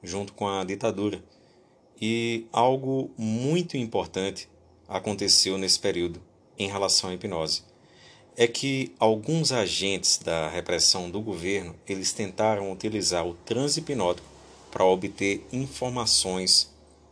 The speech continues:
dos presos políticos. E a única informação importante que foi obtida nessas tentativas foi que a hipnose legítima,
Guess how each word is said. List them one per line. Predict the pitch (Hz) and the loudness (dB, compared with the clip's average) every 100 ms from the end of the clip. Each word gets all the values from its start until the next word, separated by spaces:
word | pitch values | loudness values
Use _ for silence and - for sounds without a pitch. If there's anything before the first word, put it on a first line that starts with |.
| _ - | _ -8
dos | 104 107 - | -2 0 -2
presos | - 104 117 107 98 - | 0 2 4 2 0 -2
políticos. | - 107 87 80 - - - - - _ - - _ | -2 -2 -2 -8 -10 -10 -10 -16 -20 _ -20 -20 _
E | - 107 104 101 | 2 4 4 4
a | 107 | 4
única | 120 139 139 | 4 0 -4
informação | 127 123 123 107 - - 113 117 92 80 - - - - - | -2 -2 0 2 4 4 2 -2 -4 -10 -20 -20 -20 -20 -12
importante | 113 101 101 92 - - 104 101 | -8 -2 0 0 -2 -4 -4 -4
que | - | -10
foi | 92 - | -10 -2
obtida | 92 85 87 - 110 110 90 - _ | -2 -2 -8 -6 -6 -4 -8 -12 _
nessas | - 92 101 110 101 - | -4 0 4 4 2 -2
tentativas | 101 90 87 - 101 104 - - - - - _ | -4 -4 -4 -4 -4 -2 -4 -4 -8 -20 -20 _
foi | - - 104 | -12 0 0
que | 101 - | 0 2
a | 98 | 2
hipnose | 95 95 98 90 92 92 80 80 | 2 0 -4 2 4 4 2 -2
legítima, | 85 101 113 85 92 107 87 78 | 0 0 0 -2 -6 -6 -10 -12